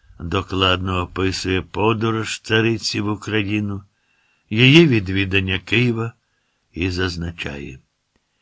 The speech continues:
«Імператриця Єлизавета закінчила собою знатний вік для Малоросії». Із сумом оповідає про набір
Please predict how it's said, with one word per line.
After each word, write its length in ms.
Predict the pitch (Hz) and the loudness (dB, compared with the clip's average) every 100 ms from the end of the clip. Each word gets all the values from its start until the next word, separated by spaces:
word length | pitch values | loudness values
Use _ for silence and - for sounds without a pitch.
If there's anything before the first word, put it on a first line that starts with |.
| _ | _
«Імператриця 960 | - 101 98 104 107 101 110 87 - 107 | -4 -4 2 6 6 4 2 2 2 2
Єлизавета 840 | 101 104 104 101 107 120 131 101 | 2 2 2 2 2 2 0 -4
закінчила 720 | 90 95 - 104 92 123 139 131 | -2 -2 -2 -4 0 2 2 0
собою 600 | 127 123 131 131 131 - _ _ _ _ - | -2 2 4 4 2 -2 _ _ _ _ -6
знатний 840 | 87 92 104 131 131 107 104 101 | -4 2 6 6 4 0 2 2
вік 400 | 101 127 131 - _ - | 4 2 0 -14 _ -8
для 260 | 80 87 | -2 -2
Малоросії». 880 | 90 90 87 92 87 - 76 69 - _ _ _ _ _ _ | 0 -2 0 -2 -4 -8 -10 -12 -18 _ _ _ _ _ _
Із 240 | - 127 131 | 4 4 4
сумом 680 | - - 156 175 147 143 135 | 0 0 4 4 4 0 0
оповідає 840 | 110 98 104 104 95 104 117 113 | -2 0 0 0 4 6 6 4
про 260 | 107 101 104 | 0 -2 0
набір 480 | 101 95 98 113 | 0 0 0 0